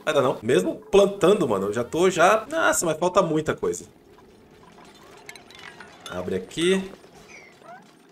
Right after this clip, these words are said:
Hidrogênio subindo. Eles vão construir essa área aqui. Ah, tá. Eles perderam o acesso aqui, ó.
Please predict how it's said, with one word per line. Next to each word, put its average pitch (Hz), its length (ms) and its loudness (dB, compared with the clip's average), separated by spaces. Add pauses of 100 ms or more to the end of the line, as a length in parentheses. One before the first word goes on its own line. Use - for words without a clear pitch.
Hidrogênio 104 440 -4
subindo. 190 680 -2 (120)
Eles 101 120 -8
vão 110 100 -2
construir 107 460 -4
essa 107 240 0
área 104 280 2
aqui. 110 400 -8
Ah, 117 140 2
tá. 104 200 -2
Eles 92 120 -4
perderam 104 400 2
o - 20 4
acesso 98 380 -2
aqui, 101 220 -10
ó. - 20 -10